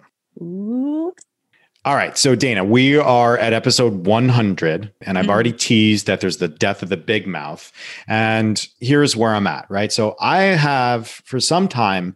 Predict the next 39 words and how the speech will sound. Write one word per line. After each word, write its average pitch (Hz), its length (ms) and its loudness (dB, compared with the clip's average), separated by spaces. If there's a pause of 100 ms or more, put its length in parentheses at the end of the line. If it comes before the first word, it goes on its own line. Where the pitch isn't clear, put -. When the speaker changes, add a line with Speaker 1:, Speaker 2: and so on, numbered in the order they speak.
(280)
Speaker 2:
been 113 140 2
struggling 139 480 2
with 127 80 4
the 117 100 2
idea 107 280 0
of 90 80 -6
the 98 60 -4
big 92 220 -2
mouth 92 260 -4
pharmacist 95 600 -2
being 92 220 -4
who 95 160 -4
I'm 87 200 -4
known 85 260 -6
for, 71 280 -14
right? 87 340 -8
It 95 260 -12
seems 147 440 0 (680)
like 117 300 -2
it 117 140 -4
fits, 233 240 2
but 143 160 0
it 131 140 -2
doesn't. 101 260 -2
I'm 113 100 2
more 165 200 4
sarcastic 147 720 -2
than 123 120 0
I 117 60 2
am 110 160 0
really 107 180 0
just, 101 160 -6
like, 95 140 -2
a - 20 -6
loudmouth 131 520 -2
dude, 143 280 -2
right? 120 320 -2
And 107 520 -4
Speaker 1:
Yeah. 165 340 -6